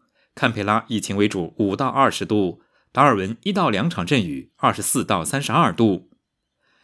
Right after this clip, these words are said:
澳大利亚全国新冠疫苗接种计划已经展开。S B S中文制作系列特别节目，通过播客让澳大利亚华人全方位了解有关疫苗在澳洲接种的计划和资讯。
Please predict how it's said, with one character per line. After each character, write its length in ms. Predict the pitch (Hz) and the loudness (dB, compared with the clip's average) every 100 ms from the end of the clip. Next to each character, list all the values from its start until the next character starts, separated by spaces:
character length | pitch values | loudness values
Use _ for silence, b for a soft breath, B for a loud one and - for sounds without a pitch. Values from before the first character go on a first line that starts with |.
| _ _ _ | _ _ _
澳 100 | 170 | 2
大 120 | 147 | 4
利 80 | 139 | 4
亚 120 | 120 | 4
全 220 | 110 117 139 | 2 -2 -2
国 220 | 101 101 | 0 2
新 180 | 202 208 | 2 2
冠 180 | 160 | 2
疫 60 | 127 | 2
苗 240 | 92 85 | 0 0
接 140 | 104 170 | 2 2
种 160 | 151 | 2
计 120 | 120 107 | 0 0
划 300 | - 90 85 | 0 -2 -2
已 180 | 98 | -4
经 220 | 92 175 180 | -2 0 0
展 180 | 80 | -2
开。 380 | - 110 98 107 _ b b b b | -4 -4 -4 -4 _ b b b b
S 200 | 202 - | -4 0
B 140 | 127 | -2
S 80 | 98 | -2
中 220 | - 123 | 0 0
文 200 | 98 90 | 0 0
制 160 | 113 139 | 0 0
作 220 | 131 113 | 4 2
系 140 | - 190 | 4 4
列 120 | 151 | 2
特 160 | - | 2
别 140 | 117 107 | 0 0
节 140 | 87 | 0
目， 300 | 107 107 85 _ | 0 0 0 _
通 180 | - 170 | -4 -2
过 160 | 170 175 | 2 0
播 240 | 175 196 | 2 -2
客 420 | 196 135 87 - - | 0 -2 -2 -4 -2
让 160 | 113 | -2
澳 120 | 117 | 0
大 120 | 120 110 | -2 0
利 80 | |
亚 100 | 98 | 0
华 160 | 82 98 | 0 0
人 300 | 104 92 110 B B | 2 0 -4 B B
全 220 | - 135 | -4 -2
方 160 | 202 220 | 2 2
位 100 | 131 | 2
了 180 | 95 | 2
解 280 | 131 90 71 | 0 -4 -8
有 160 | 95 92 | -6 -4
关 180 | 127 180 | -2 0
疫 120 | 143 | 0
苗 260 | 85 87 104 | 0 -2 -2
在 180 | 110 87 | -2 -2
澳 220 | 117 85 | -2 0
洲 200 | 113 107 | -2 -2
接 160 | 156 | -2
种 120 | 147 107 | -2 -4
的 80 | |
计 220 | 80 - 127 | -2 0 0
划 160 | 107 | 0
和 140 | 92 95 | -2 -2
资 160 | 131 | -2
讯。 300 | 127 123 85 | 2 0 -2